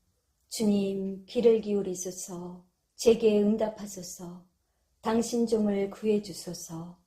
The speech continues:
당신은 저의 하느님, 당신을 신뢰하나이다.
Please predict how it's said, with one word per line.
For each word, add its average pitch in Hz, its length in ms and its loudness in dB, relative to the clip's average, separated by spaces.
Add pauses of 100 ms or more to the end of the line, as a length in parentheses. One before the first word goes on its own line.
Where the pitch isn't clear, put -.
(460)
당신은 220 600 0
저의 208 280 0
하느님, 180 680 -2 (460)
당신을 214 640 2
신뢰하나이다. 180 1120 -2